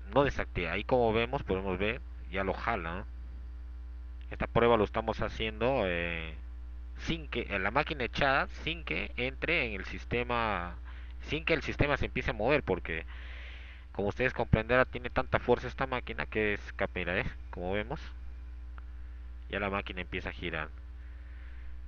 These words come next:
Pero ahí podemos apreciar otro error,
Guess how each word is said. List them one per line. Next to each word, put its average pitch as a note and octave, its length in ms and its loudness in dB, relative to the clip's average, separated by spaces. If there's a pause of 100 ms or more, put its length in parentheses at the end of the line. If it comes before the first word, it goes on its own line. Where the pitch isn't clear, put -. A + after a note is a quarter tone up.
(320)
Pero F2+ 120 0
ahí G2+ 140 2
podemos A#2 440 2
apreciar G#2 640 -2
otro G#2+ 380 4
error, G2+ 420 4